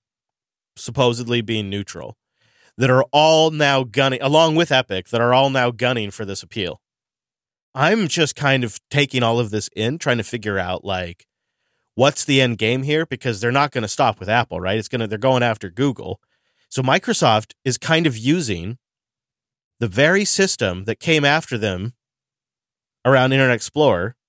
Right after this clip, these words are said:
hobbled them for a decade plus,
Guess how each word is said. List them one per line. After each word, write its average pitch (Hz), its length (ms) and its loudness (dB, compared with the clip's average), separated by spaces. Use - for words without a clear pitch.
hobbled 170 420 2
them 98 200 -2
for 120 140 -4
a 104 80 0
decade 104 460 -2
plus, - 580 -2